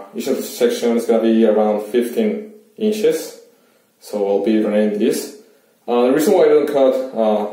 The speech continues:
the whole hair is because I'm planning to regrow this in a couple, two or three years, so I could donate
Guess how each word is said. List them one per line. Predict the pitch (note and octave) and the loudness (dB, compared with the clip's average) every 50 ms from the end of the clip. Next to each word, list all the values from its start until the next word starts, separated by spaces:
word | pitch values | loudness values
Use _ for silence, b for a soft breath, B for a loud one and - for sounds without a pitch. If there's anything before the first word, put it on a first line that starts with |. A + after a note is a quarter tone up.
| - - | -8 -8
the | A2 G#2 | -8 -4
whole | - C3 A#2+ A#2+ | 0 0 0 2
hair | - G#2+ A2+ B2 | 2 2 2 2
is | C3+ - G#2+ | 2 0 -2
because | A2 - A#2 G#2+ G#2 A2+ | -4 -2 -2 -2 -2 -2
I'm | A2 G#2 | -6 -4
planning | - A#2 A2 G#2+ G#2 - | -4 -4 -4 -4 -4 -4
to | A2 G#2 G2+ G2+ - - - - | -4 -4 -4 -4 -6 -8 -8 -4
regrow | A#2 A2+ A2+ A2+ A2 A2 G#2+ | -2 0 2 2 2 2 2
this | G#2+ G#2+ B2 - - - - - - - - | 2 0 0 0 -2 -4 -8 -14 -16 -14 -8
in | A#3 A3+ G#3 | -6 -6 -6
a | - | -4
couple, | A3 G#3+ - - A2 - G#3+ G#3+ - - - - | -4 -4 -2 0 0 0 0 -2 -6 -10 -14 -10
two | - - A#2+ A#2 A2+ | -4 0 0 2 2
or | A2 G#2+ G#2+ | 2 2 0
three | G#2+ - A#2+ | 0 0 0
years, | A2+ G#2+ G#2+ A#2 C#3+ - - - - B B B B B B B B B | 0 2 2 2 0 0 -2 -6 -10 B B B B B B B B B
so | - - G#2 | -8 -6 -6
I | - | -4
could | - - A#2+ A2 G#2+ G#2+ | -4 -2 0 0 0 0
donate | G#2+ G#2 G#2 G#2 G#2+ - - - | -2 -2 -2 -2 -2 -4 -4 -8